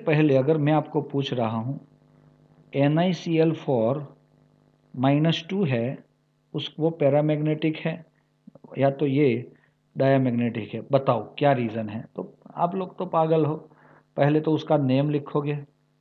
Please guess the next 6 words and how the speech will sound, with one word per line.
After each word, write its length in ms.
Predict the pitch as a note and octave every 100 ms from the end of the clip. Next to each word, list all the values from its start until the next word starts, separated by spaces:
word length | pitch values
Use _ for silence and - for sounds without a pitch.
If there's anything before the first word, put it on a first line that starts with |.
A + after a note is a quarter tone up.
| _ _ _ _ _ _ _ _ _ _ _ _ _ -
फिर 200 | D3 D3 -
एनआई 440 | B2+ C3 C#3 D3 C#3+ - _ _ _ _ _ _ _
का 80 | C#3
इलेक्ट्रॉनिक 580 | C3 B2 B2 C#3+ C#3+ C#3+
कॉन्फ़िगरेशन, 800 | C#3 C3 C#3 C3+ C#3+ - C#3+ D#3 - _ _ _ _ _
फिर 180 | C3